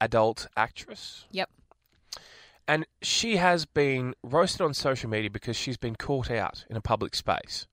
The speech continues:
Speaker 2: Oh, no.
Speaker 1: Allegedly, because the photo's a bit skew-if, but people are going with it.
Speaker 2: Yep.
Speaker 1: So, a woman by the name of Mia Khalifa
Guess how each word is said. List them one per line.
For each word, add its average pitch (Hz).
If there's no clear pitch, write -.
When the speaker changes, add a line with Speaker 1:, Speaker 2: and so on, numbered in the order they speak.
Speaker 2:
Oh, 196
no. 180
Speaker 1:
Allegedly, 180
because 143
the 127
photo's 139
a 113
bit 135
skew-if, 160
but 123
people 131
are 120
going 120
with 135
it. -
Speaker 2:
Yep. 185
Speaker 1:
So, 180
a 175
woman 226
by 190
the 170
name 147
of 127
Mia 175
Khalifa 101